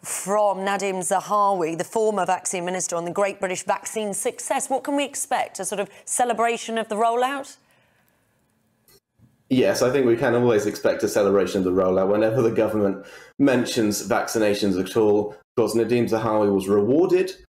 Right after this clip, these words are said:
Speaker 2: um, for the perceived f-, success of the vaccine rollout with a big promotion in the reshuffle, now the Secretary of State for Education.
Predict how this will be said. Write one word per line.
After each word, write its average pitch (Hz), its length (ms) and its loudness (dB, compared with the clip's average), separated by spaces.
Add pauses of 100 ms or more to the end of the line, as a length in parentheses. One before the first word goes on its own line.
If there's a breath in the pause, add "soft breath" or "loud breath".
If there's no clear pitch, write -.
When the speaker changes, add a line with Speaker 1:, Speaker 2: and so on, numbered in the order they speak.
(100)
Speaker 2:
um, 110 260 0
for 117 120 -2
the 107 100 0
perceived 120 500 -2
f-, - 240 -4
success 117 460 -2
of 110 80 -6
the 107 80 0
vaccine 110 380 0
rollout 107 340 2
with 101 120 0
a 101 60 2
big 139 300 0
promotion 123 560 0
in 104 80 0
the 104 80 2
reshuffle, 123 560 0
now 104 160 2
the 98 80 -2
Secretary 107 400 -2
of 101 60 -2
State - 280 2 (400 loud breath)
for 104 180 2
Education. 131 840 0